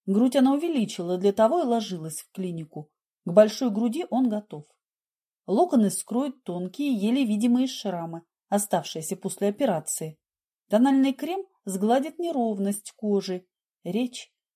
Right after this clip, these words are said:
Ангина еще не прошла. Господи. У нее же свидание с олигархом. И надо как-то так сделать, чтобы он не захотел продолжить отношения. Потому что если не на первом,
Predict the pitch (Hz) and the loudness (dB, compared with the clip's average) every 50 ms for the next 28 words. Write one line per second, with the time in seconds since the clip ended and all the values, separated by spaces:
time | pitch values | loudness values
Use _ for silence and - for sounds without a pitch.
0 | _ _ _ _ _ _ _ _ _ - 196 220 226 240 269 254 269 269 247 - | _ _ _ _ _ _ _ _ _ 2 4 4 4 4 4 4 4 2 0 0
1 | 277 262 269 254 277 277 277 - - - 185 180 165 151 - _ _ _ _ _ | 0 0 0 2 0 -2 -2 -2 -6 -8 -8 -8 -8 -10 -16 _ _ _ _ _
2 | - 175 175 170 175 165 151 - - - 156 147 156 151 _ _ _ _ _ _ | -8 -6 -6 -4 -6 -6 -8 -10 -10 -10 -10 -10 -12 -16 _ _ _ _ _ _
3 | _ _ _ _ _ _ _ _ _ _ _ _ _ _ _ _ _ _ _ - | _ _ _ _ _ _ _ _ _ _ _ _ _ _ _ _ _ _ _ -6
4 | 180 190 196 208 214 233 240 247 233 240 233 - - 233 277 247 233 254 233 202 | -2 2 4 4 4 4 2 0 -2 -4 -6 -6 -6 -6 -6 -4 -2 -2 -4 -4
5 | 175 165 160 165 160 - - 226 226 262 247 226 220 208 160 156 147 - - - | -4 -6 -6 -8 -8 -6 -6 -4 -4 -2 -4 -2 -2 -2 -4 -4 -10 -12 -12 -14
6 | 143 143 _ _ _ _ _ _ _ _ _ - 196 208 233 262 262 247 254 262 | -14 -14 _ _ _ _ _ _ _ _ _ 2 4 6 6 6 6 2 2 0
7 | 285 277 - - 247 - 262 233 247 233 240 254 311 359 339 226 165 - - - | -2 -4 -4 -6 -4 -4 -2 -2 -2 -6 -6 -4 -4 -4 -4 -4 -6 -8 -12 -14
8 | - - 277 233 240 294 277 294 285 277 285 302 277 302 277 - 349 349 349 - | -6 -2 0 0 2 2 2 2 2 0 0 -2 -4 -6 0 2 2 2 2 0
9 | - 196 170 156 - 185 208 214 208 202 170 156 - - 156 - 160 - 214 226 | -4 -4 -4 -4 -2 0 0 0 0 -2 -4 -6 -10 -12 -8 -8 -6 -2 -2 -2
10 | 233 - - - 170 151 151 147 143 143 _ _ _ _ _ _ _ _ _ _ | -2 -2 -6 -8 -8 -8 -8 -10 -10 -12 _ _ _ _ _ _ _ _ _ _
11 | _ _ _ - 175 190 208 202 - - 208 196 202 208 202 - 196 190 185 190 | _ _ _ -2 0 2 2 0 0 -2 -2 0 0 -2 -2 -2 -4 -4 -2 0
12 | 190 196 196 196 190 202 - - 302 320 285 196 160 151 - | 0 2 2 2 0 -2 -4 -4 -4 -4 -4 -4 -6 -8 -12